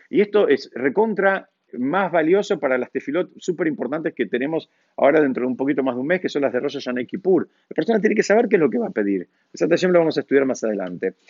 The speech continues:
Para, para terminar, eh,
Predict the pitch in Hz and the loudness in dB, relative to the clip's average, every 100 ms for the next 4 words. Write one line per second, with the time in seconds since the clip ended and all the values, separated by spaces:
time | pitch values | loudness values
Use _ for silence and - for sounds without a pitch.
0 | - - _ 156 160 160 151 147 - _ | -20 -20 _ 4 6 6 2 -2 -12 _
1 | 147 151 151 156 170 202 220 - - 143 | -2 0 -4 -6 -4 0 0 -2 -4 0
2 | 143 143 139 | 0 0 -2